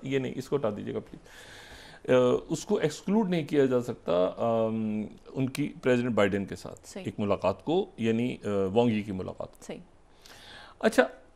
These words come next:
Speaker 1: इस दौरान जो है यानी, अ, चाइना के वज़ीर ख़ारजा अमेरिका में है और एक और वज़ीर ख़ारजा अमेरिका में है। ये बड़ी एक इंटरेस्टिंग बात है कि चाइना का तो समझ में आ गया।
Speaker 2: जी।
Speaker 1: ये आपको पता है ना कि पिछले दिनों, अ, हमास के लीडर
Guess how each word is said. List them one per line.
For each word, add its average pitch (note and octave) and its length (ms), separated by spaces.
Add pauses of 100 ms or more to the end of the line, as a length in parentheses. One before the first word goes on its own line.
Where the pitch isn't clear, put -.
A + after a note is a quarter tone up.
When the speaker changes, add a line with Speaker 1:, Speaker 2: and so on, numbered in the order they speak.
(340)
Speaker 1:
इस A#3 140
दौरान B3+ 380
जो A#3+ 80
है A#3+ 300
यानी, G3+ 300
अ, - 420 (160)
चाइना E3+ 360
के G#3 120
वज़ीर C#3 320
ख़ारजा A2+ 420
अमेरिका B2 460
में E3+ 120
है G#3 60
और A3 320
एक B3 260
और B3 260
वज़ीर F3 320
ख़ारजा G2+ 360
अमेरिका F2 340
में - 80
है। - 360
ये A#3 100
बड़ी A#3 240
एक D#3 260
इंटरेस्टिंग C3+ 420
बात A2 200
है A2+ 60
कि C3 60
चाइना B2 320
का D#3 80
तो D#3 120
समझ C#3 240
में D3 120
आ B2+ 80
गया। B2 200 (100)
Speaker 2:
जी। F#3+ 180 (1080)
Speaker 1:
ये B3 480
आपको F#3+ 320
पता G3 200
है A#3+ 80
ना D4+ 140
कि B3 160
पिछले G#3+ 420
दिनों, F#3+ 440 (500)
अ, - 40 (240)
हमास C3 460
के G3+ 120
लीडर E3+ 340